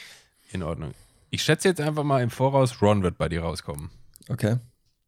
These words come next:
Speaker 1: Meinst du? Glaubst du auch?
Speaker 2: Ich, ich lass mich überraschen. Ich bin da sehr
Speaker 1: Okay.
Speaker 2: offen.
Speaker 1: Welcher? Oh, okay.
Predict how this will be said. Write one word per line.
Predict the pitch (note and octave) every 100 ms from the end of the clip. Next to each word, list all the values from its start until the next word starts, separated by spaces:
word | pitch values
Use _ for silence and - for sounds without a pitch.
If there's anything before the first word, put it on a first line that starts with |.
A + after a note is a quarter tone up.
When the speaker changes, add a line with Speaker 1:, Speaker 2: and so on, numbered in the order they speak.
| _ _
Speaker 1:
Meinst | A2 G#2+
du? | E3+ G#3 -
Glaubst | C3+ -
du |
auch? | E3 - -
Speaker 2:
Ich, | -
ich | D#3+ D3+ F3
lass | E3+ D#3
mich | C#3
überraschen. | B2 A#2+ - A#2 A#2 - -
Ich | -
bin | C#3
da | B2+
sehr | A#2 A2
Speaker 1:
Okay. |
Speaker 2:
offen. | G2+ - - - - - - - -
Speaker 1:
Welcher? | A#2 D3+ E3 B2+ B2 - _ - - _ _ _
Oh, | - G3 A#2 E2 -
okay. | A2+ B2+